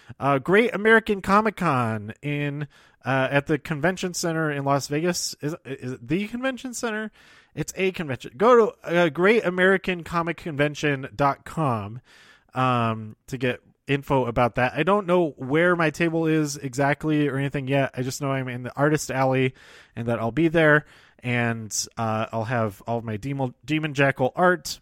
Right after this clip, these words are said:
Not all of it. I'll have all of my prints. Um, not all of my prints. I'll have, uh, the, the small and medium-sized prints.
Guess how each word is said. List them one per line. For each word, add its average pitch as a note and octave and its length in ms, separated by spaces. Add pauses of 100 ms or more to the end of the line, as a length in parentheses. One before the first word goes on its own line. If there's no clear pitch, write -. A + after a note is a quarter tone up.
(120)
Not F3+ 260
all D#3+ 260
of B2+ 80
it. - 340 (100)
I'll C#3+ 160
have D3 300
all C#3 160
of C#3 40
my C3+ 120
prints. - 640 (420)
Um, A#2+ 280
not D3 200
all A#3+ 200
of G#3 60
my C#3+ 140
prints. A2 400
I'll B2 160
have, C3 360 (120)
uh, B2 400 (120)
the, B2+ 320 (680)
the A#2+ 380 (560)
small D#3+ 600
and C3 140
medium-sized C3+ 840
prints. A2 540